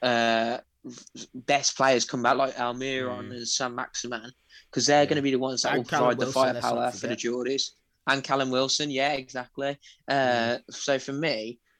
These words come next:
Speaker 1: um, it's gonna be a very, very good relegation battle come
Speaker 2: Yeah.
Speaker 1: the end of the
Speaker 2: I,
Speaker 1: season.
Speaker 2: I'm certainly
Speaker 1: To
Speaker 2: looking
Speaker 1: be,
Speaker 2: forward to it. <laughs>
Speaker 1: to be honest, I want Fulham to stay up.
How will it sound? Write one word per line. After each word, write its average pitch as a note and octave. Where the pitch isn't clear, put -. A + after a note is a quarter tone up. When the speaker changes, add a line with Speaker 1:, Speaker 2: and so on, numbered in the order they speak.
Speaker 1:
um, B2
it's B2+
gonna C3+
be B2
a A#2
very, B2+
very A#2+
good A#2+
relegation A#2
battle A#2
come B2+
Speaker 2:
Yeah. F2+
Speaker 1:
the -
end A#2
of A2+
the A#2
Speaker 2:
I, -
Speaker 1:
season. A#2+
Speaker 2:
I'm B2
certainly A2+
Speaker 1:
To G#2+
Speaker 2:
looking A2
Speaker 1:
be, G#2+
Speaker 2:
forward G#2
to F#2
it. F#2+
<laughs> -
Speaker 1:
to F#3
be F#3
honest, A3
I E3
want E3
Fulham G#3
to G3+
stay F#3+
up. A#3